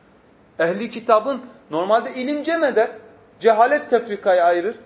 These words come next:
Öyle. İlmin cem etmesi lazımken ilim niye tefrika ayırmış? Edepsizlik ve ahlaksızlık sebebiyle. O yüzden Allah peygambere nasihat ediyor. O Allah bir peygamber gönderdi ki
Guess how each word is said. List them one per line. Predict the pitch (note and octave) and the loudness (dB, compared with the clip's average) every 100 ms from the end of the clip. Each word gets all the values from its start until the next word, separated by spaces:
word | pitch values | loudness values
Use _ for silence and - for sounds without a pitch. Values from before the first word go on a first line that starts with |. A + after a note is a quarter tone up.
| - | -10
Öyle. | D#3+ G3 D4 A#3 - - - _ | 0 4 4 2 -8 -20 -20 _
İlmin | D#4+ G#3+ A#3+ C4+ | -2 -2 -2 -2
cem | D4+ D#4+ | 0 2
etmesi | D4+ C#4 B3+ C4 | 2 0 -4 2
lazımken | B3+ B3 C4+ B3+ B3 | 2 2 0 -2 -2
ilim | A#3 C4 | -4 -6
niye | D4 D#4 D4+ | -4 -4 -4
tefrika | B3+ B3+ A#3 A3 | -6 -6 -4 0
ayırmış? | G#3 G#3+ G#3+ C4 D4 - - - _ _ _ _ _ | 0 0 -4 -6 -10 -14 -20 -20 _ _ _ _ _
Edepsizlik | D3 F3+ F3+ - F3 F#3+ G#3+ | -6 -4 -8 -14 -14 -14 -12
ve | F#3 | 0
ahlaksızlık | E3+ D#3+ D#3 D3+ - C3+ C3 | 0 0 -6 -6 -14 -18 -18
sebebiyle. | - B2+ B2 A2+ - - - _ - | -16 -14 -14 -16 -20 -20 -20 _ 2
O | G#3 D4 | 2 2
yüzden | C4 C4+ | 2 4
Allah | B3 A#3+ C#4 D4 A3 - - - | 4 2 4 4 2 -6 -20 -12
peygambere | - A#3 A3+ A#3+ A3+ C4 D4 | 2 2 4 2 4 4 4
nasihat | C4+ B3 B3+ C#4 C4+ | 2 0 4 2 2
ediyor. | A3+ F3+ D3 A#2+ - - _ _ _ | -6 -4 -6 -6 -14 -20 _ _ _
O | G3 B3 | 6 6
Allah | C4 C4 D4+ C4 A3 | 6 4 4 4 0
bir | C4+ | 0
peygamber | B3+ B3+ B3+ B3+ C#4 D4 | 4 4 2 2 4 4
gönderdi | C4 C4 B3+ C4+ C#4 D#4+ | 2 -4 -2 -2 -2 -6
ki | - C#4+ D4 | -4 -4 -6